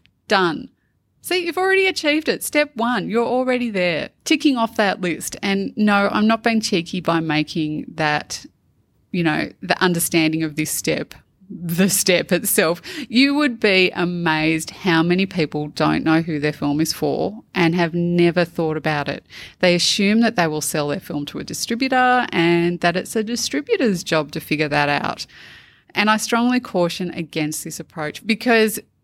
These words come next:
first, distributors are a whole nother episode in and of itself,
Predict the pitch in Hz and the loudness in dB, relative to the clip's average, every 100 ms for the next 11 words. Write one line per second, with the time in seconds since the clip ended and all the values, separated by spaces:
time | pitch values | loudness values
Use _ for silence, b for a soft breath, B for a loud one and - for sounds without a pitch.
0 | _ _ - 269 208 180 - - 214 - | _ _ -2 2 2 -2 -6 -8 -6 0
1 | 277 311 254 202 - - - 220 240 233 | 0 2 2 2 -2 -4 -2 2 4 2
2 | 175 170 - - 190 165 160 165 156 151 | 2 2 2 0 2 2 0 0 -2 -2
3 | 151 - 170 147 - | -6 -4 -2 -4 -8